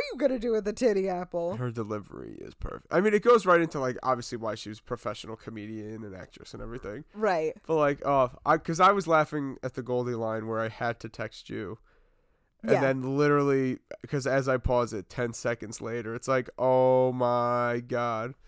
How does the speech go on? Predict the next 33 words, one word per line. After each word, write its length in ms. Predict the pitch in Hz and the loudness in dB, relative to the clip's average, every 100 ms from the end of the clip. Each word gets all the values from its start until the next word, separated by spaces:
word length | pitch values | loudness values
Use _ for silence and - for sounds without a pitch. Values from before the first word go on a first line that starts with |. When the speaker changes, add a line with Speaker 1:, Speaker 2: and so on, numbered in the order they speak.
| _ _ _ _ - _ - - - | _ _ _ _ -20 _ -20 -20 -10
Speaker 1:
Yeah, 180 | 196 156 | -4 -4
you 200 | 160 208 | -4 -4
were 60 | 196 | -2
like, 180 | 180 | 0
Speaker 2:
"How 100 | 180 | 0
am 100 | 254 | 0
I 60 | 170 | -2
gonna 120 | 151 | -2
do 100 | 135 113 | -4 -10
a 60 | 117 | -12
titty 360 | - 143 127 | -10 -8 -8
apple?" 340 | - - - 190 | -10 -14 -12 2
Speaker 1:
<laughs> 520 | - - - - - | 2 2 -6 -10 -12
Speaker 2:
A 80 | 127 | -12
titty 520 | - - 135 120 117 | -12 -8 -6 -6 -6
apple. 440 | 104 104 - 98 466 - | -6 -8 -8 -10 -10 -12
Speaker 1:
Titty 420 | - 453 440 415 339 | 4 6 6 6 2
apple. 520 | 262 254 208 202 254 _ - - - _ _ _ - | -2 -4 -8 -12 -14 _ -20 -20 -20 _ _ _ -2
So 240 | 262 247 | 2 2
she 220 | 226 269 208 | 2 -4 0
asks, 500 | 220 262 - - - - | 2 0 -4 -14 -10 -2
uh, 300 | 202 190 190 | 0 0 2
Hottie 340 | 202 190 190 | 0 2 -2
for 140 | 190 | -6
her 120 | 208 175 | -6 -4
real 180 | 175 202 | -4 -4
name, 340 | 170 165 170 | -4 -4 -4
and 100 | 165 | -8
it's 200 | 165 - | -10 -12
Shatar. 760 | - 220 - 180 160 156 170 262 _ _ _ - | -12 -12 -8 -6 -6 -6 -8 -10 _ _ _ -8
And, 380 | 180 180 180 175 | -4 -4 -6 -8
uh, 280 | 170 160 170 | -6 -6 -8
sh-, 200 | - | -12